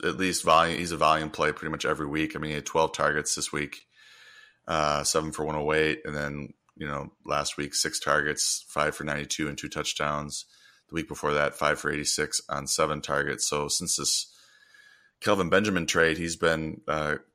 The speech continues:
extremely involved, but he's been extremely involved all year. Uh, it, you just worry a little bit with the, um,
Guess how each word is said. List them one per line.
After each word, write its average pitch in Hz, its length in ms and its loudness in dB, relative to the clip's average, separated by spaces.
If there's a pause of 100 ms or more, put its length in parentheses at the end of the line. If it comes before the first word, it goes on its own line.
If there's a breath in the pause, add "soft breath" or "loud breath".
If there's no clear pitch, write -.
(120)
extremely 113 340 0
involved, 80 320 4
but 90 100 0
he's 120 180 0
been 104 400 0
extremely 110 340 -2
involved 101 380 2 (160)
all 95 180 6
year. 101 420 2
Uh, 76 460 0 (600)
it, 78 240 -8 (340)
you 90 120 -10
just 87 200 -2
worry 87 200 6
a 85 60 6
little 90 200 4
bit 87 240 4
with 85 220 -2
the, 80 360 4 (800)
um, 78 440 -2